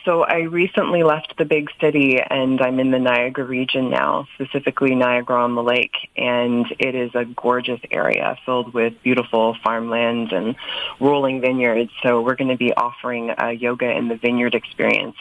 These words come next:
at Palatine Hills Estate Winery that I'm so excited for. So every Sunday at ten A M, starting June twelfth, we're going to roll our mats out in the vineyard.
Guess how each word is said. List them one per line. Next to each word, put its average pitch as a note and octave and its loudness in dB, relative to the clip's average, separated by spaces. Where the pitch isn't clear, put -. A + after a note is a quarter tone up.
at A2+ -2
Palatine A#2 -4
Hills A2+ 0
Estate A2 -2
Winery B2 0
that A2 0
I'm A#2 -2
so C#3 2
excited A#2 -2
for. - -2
So A2+ 0
every B2+ -2
Sunday A2+ 0
at - -2
ten C3 0
A A2+ 2
M, A2+ -2
starting A#2+ 0
June B2 0
twelfth, - -2
we're B2+ -4
going A2+ 0
to A2+ 2
roll A#2+ 2
our A#2 2
mats A#2 -2
out A#2 -2
in B2 -2
the A#2 -4
vineyard. A#2 0